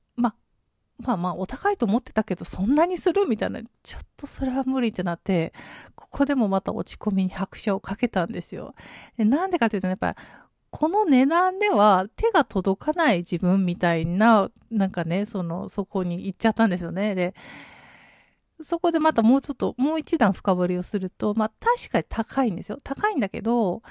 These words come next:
百万とか何十万ではないから、なんか、ね、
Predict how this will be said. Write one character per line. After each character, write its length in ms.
百 320
万 220
と 80
か 120
何 200
十 140
万 300
で 100
は 120
な 180
い 100
か 180
ら、 340
な 140
ん 40
か、 220
ね、 340